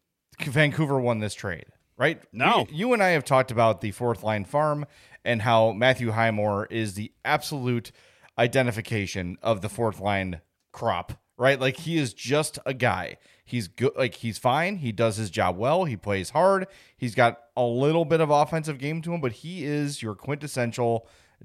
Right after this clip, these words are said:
Speaker 1: dime a dozen fourth liner. Adam Gaudette is more than that. Now, what more he can be remains to be seen. So I reached out to my friend Randeep Janda from Sportsnet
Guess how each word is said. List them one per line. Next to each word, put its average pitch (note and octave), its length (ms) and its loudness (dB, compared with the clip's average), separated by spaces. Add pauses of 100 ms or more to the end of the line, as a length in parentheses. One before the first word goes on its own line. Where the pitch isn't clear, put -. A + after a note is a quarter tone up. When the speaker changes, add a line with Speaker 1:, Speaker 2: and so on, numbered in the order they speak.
Speaker 1:
dime B2+ 280 4
a B2+ 60 2
dozen A2 420 0 (380)
fourth B2 360 0
liner. F#2+ 360 -2 (380)
Adam G#3 260 2
Gaudette G3+ 480 4 (100)
is F#3 240 2
more F3 260 2
than A#2+ 220 -4
that. E2+ 240 -12 (560)
Now, C3 320 2 (440)
what B2+ 220 4
more D#3+ 240 2
he E3 60 -2
can D3+ 160 -4
be D#3 400 -4 (220)
remains C3 480 0
to D#3+ 80 -6
be D3 120 -4
seen. A#2+ 360 -8
So - 140 -2
I B2+ 40 6
reached D3+ 320 -2
out C#3 220 2
to C3 220 -2
my A#2+ 160 2
friend A#2+ 360 0 (320)
Randeep A#2+ 400 0
Janda A#2 480 2 (240)
from A#2+ 340 0
Sportsnet A#2+ 600 -2